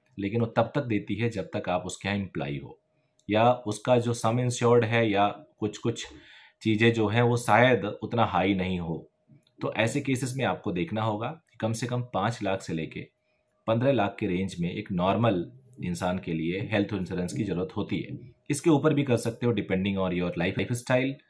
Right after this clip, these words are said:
depending on your, uh, requirement। आप अपर मिडिल क्लास में हैं, हायर क्लास में हैं, जो भी उस हिसाब से, लेकिन इतना जो ब्रैकेट है पाँच से पन्द्रह लाख का, ये होना चाहिए। कई, कई बार आप पाँच लाख से स्टार्ट करते हो और कोई क्लेम नहीं लेते हो,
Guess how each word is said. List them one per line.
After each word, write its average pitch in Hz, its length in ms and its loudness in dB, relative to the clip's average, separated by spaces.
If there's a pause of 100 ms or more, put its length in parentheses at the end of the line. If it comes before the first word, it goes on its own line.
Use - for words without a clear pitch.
(360)
depending 101 400 2
on 98 180 2 (140)
your, 95 160 6
uh, 92 300 4
requirement। 117 580 2 (1040)
आप 92 160 -4
अपर 95 180 0
मिडिल 95 280 -2
क्लास 90 260 0
में 95 100 -4
हैं, 90 200 -4
हायर 85 200 -2
क्लास 85 340 -4
में 87 80 -6
हैं, 104 200 -6
जो 127 160 2
भी 135 120 2
उस 101 160 -2
हिसाब 87 240 -4
से, - 300 -6 (260)
लेकिन 117 280 4
इतना 127 360 4
जो 104 120 0
ब्रैकेट 92 380 0
है 120 80 0
पाँच 92 220 0
से - 100 -4
पन्द्रह 87 300 0
लाख 80 240 -2
का, 117 180 -2 (320)
ये 117 80 6
होना 101 260 2
चाहिए। - 360 -12 (300)
कई, 110 120 2
कई 113 120 2
बार 113 160 6
आप 117 160 6
पाँच 107 220 2
लाख 113 160 0
से 120 80 -4
स्टार्ट 101 300 -2
करते - 280 -4
हो 123 120 2
और 120 80 4
कोई 107 160 -2
क्लेम 101 260 -2
नहीं 113 140 2
लेते 110 240 0
हो, 123 200 0